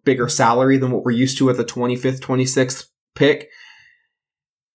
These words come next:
Then you've gotta factor in, okay, Rodney Hood's gonna come back for six million, hopefully. I mean, that, that would be fantastic, but that still is gonna eat up some of your cap space, and he's,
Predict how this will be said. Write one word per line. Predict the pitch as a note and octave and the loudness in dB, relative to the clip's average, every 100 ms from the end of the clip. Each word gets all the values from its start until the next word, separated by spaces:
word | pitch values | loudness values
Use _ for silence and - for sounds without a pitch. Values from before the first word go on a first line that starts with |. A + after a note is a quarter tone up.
| - | -6
Then | C3+ | -4
you've | B2+ A#2 | -2 0
gotta | A#2 B2+ | 0 0
factor | C3 B2 C3 | 2 0 0
in, | B2+ | -2
okay, | A#2+ A#2+ | 0 0
Rodney | A2 A2 A2 | 2 2 2
Hood's | C3 C3 | 0 0
gonna | C3+ B2 | 0 -2
come | C3+ C3 | 0 0
back | B2+ C3 | 0 -2
for | - A#2+ | -4 -6
six | - C3 - | -4 -6 -4
million, | B2+ B2 | -2 -2
hopefully. | B2 B2 - B2+ | 0 -2 0 0
I | C#3+ | 0
mean, | A2+ G#2+ - | 0 -2 -2
that, | G#2+ - | -2 0
that | B2 A#2 | 0 0
would | |
be | B2+ B2+ | -2 -2
fantastic, | A#2+ C3 C3 C3 C3 | -2 0 0 0 -4
but | F#2+ | -4
that | G#2+ | -6
still | - C3 A#2+ | -4 -4 -2
is | |
gonna | B2 B2 - | -2 -2 -2
eat | B2+ | -4
up | B2 - | -4 -4
some | C3 B2 | -6 -4
of | |
your | B2 | -4
cap | C3 B2 | -2 -4
space, | - C3 B2+ | -2 -4 -2
and | A#2 | -4
he's, | B2 | -6